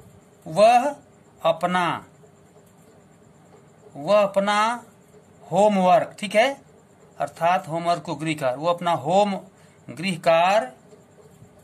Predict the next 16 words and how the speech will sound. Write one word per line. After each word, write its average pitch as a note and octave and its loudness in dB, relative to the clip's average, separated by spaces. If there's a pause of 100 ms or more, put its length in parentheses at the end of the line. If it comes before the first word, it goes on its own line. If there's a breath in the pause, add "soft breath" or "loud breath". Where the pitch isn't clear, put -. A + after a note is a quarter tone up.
(720)
क्या G3 2 (1400)
समाप्त A3 -2
कर F3+ 0
चुका F3+ -2
है F#3+ -2
या G3 4
कर A3+ 4
लिया E3+ 4
है, B2+ -2 (320)
ठीक F#3+ -8
है, B3 2 (680)
कर G3 4
लिया F#3 0 (840)
है, D3+ 0 (1120)
ठीक F#3+ -4
है, C4 2